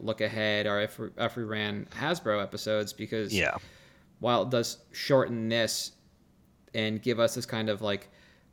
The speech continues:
Speaker 1: gonzo outlook on Hasbro that seems really doom and gloom, there's opportunity to still look ahead to see what they're doing, look back at, uh,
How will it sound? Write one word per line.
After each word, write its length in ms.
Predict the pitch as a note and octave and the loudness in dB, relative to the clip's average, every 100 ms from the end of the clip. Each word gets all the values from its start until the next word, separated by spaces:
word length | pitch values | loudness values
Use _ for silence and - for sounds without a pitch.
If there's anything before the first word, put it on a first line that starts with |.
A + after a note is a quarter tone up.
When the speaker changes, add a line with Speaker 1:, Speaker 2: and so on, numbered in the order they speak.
| - | -6
Speaker 1:
gonzo 540 | A#2 A2+ A#2+ A#2+ A2+ G#2+ | 0 2 2 2 2 2
outlook 440 | G2+ A2+ F#2+ G2+ G#2 | 2 2 2 -2 -2
on 160 | G2 | -4
Hasbro 680 | G2 A2 A2+ - G2+ G2 G2+ - - | 2 2 2 0 2 2 0 -4 -6
that 160 | G#2 - | -6 -4
seems 420 | A2+ G#2+ - - _ - | -4 -4 -8 -12 _ -4
really 320 | B2+ B2+ A#2 | 0 2 2
doom 260 | A#2 A#2+ A2 | 0 0 0
and 140 | G#2 | -2
gloom, 300 | A#2 A#2+ A2+ | -2 -2 -2
there's 160 | A2 A2 | -2 -2
opportunity 480 | G#2+ G#2+ A#2+ A2+ G#2+ | -2 -2 -4 -2 -2
to 120 | A2 | -4
still 340 | - A#2 G#2+ | -4 -2 -2
look 180 | G#2 A2 | -4 -4
ahead 340 | F#2+ - A2 G#2+ | -4 0 -2 -2
to 60 | |
see 180 | - A#2+ | -4 -6
what 300 | G#2+ A2 G#2+ | -2 -2 0
they're 120 | A2+ | -2
doing, 380 | G#2+ G#2+ G#2+ G#2 | 0 -2 -2 -4
look 160 | G2+ - | -6 -2
back 260 | G2 G2+ | -2 0
at, 120 | G#2 - - | -2 -4 -12
uh, 300 | G2+ G2+ G#2+ | -8 -6 -8